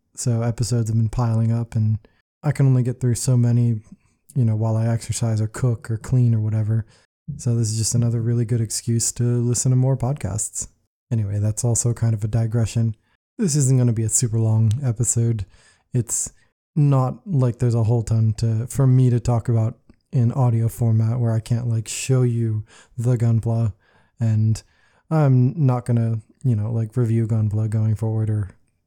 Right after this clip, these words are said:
anything like that. But I just figured, what the hell, it's April first, it's April Fool's, I might as well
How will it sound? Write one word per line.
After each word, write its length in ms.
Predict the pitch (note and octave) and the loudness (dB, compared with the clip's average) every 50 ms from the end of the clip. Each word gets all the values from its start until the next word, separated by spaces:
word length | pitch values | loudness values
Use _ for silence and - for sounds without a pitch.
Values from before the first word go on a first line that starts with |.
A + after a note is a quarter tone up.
| _ - | _ -2
anything 340 | C3 A#2 A2 A2+ A2 G#2+ G#2+ | -2 0 0 0 0 0 0
like 160 | G#2+ G#2 - | -2 -2 -2
that. 300 | - A2+ A2+ A2+ - - - _ _ _ _ _ - - | -2 -2 -2 -2 -4 -8 -16 _ _ _ _ _ -6 -2
But 200 | E3+ D#3+ D3+ C#3 | 0 2 4 4
I 80 | C3+ | 2
just 220 | B2 B2+ A#2 - - | 2 0 -2 -4 -2
figured, 480 | - A#2+ A2 A2+ A#2 A#2 A2+ G#2+ - _ _ _ _ _ _ - | -4 -2 0 0 0 0 -2 -4 -6 _ _ _ _ _ _ -2
what 240 | C#3 C3+ C3 A2+ - | 0 2 2 2 2
the 80 | G#2+ | 0
hell, 160 | G2+ G#2 G#2+ A2+ | 0 0 0 -2
it's 140 | A2+ - | 0 0
April 260 | C#3 C3+ C3 - B2+ A2 | 0 0 0 0 -2 -2
first, 540 | - - A2+ A2 A2+ G2+ - - - - - | -2 -2 -2 0 0 -2 -2 -6 -10 -14 -10
it's 220 | - - - - | -10 -8 -6 -2
April 320 | C3 B2+ B2 A#2 B2 A#2+ A2 | 0 0 0 2 0 -2 -2
Fool's, 560 | - - A2+ A2+ A2+ A2 A2 G#2 - - - _ _ _ _ _ _ _ - | -2 -2 0 0 0 0 0 -2 -4 -6 -10 _ _ _ _ _ _ _ -2
I 60 | B2 | 2
might 220 | A#2 A#2+ A#2+ A#2 A#2 | 2 2 2 2 2
as 180 | A#2 A2+ - - | 0 0 -2 0
well 480 | A#2+ A2+ A2+ A2+ A2+ A2+ A2+ G2+ - | -2 0 0 0 0 0 0 -2 -4